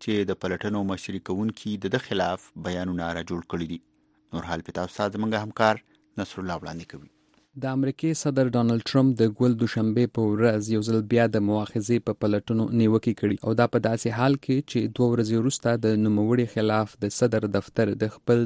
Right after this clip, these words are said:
Speaker 2: سیاسي ګټو لپاره استعمالولو تورونو باندې به ولسي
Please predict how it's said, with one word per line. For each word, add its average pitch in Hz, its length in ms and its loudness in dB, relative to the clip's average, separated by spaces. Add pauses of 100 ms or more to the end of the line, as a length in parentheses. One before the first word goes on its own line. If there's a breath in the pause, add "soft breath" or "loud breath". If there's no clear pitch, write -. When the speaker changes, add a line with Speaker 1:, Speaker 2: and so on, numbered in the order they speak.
(100)
Speaker 2:
سیاسي 101 420 -2 (160)
ګټو 131 260 2 (580 soft breath)
لپاره 117 420 2
استعمالولو 110 680 2 (600)
تورونو 120 320 4 (240)
باندې 107 380 2
به 107 180 0
ولسي 110 400 0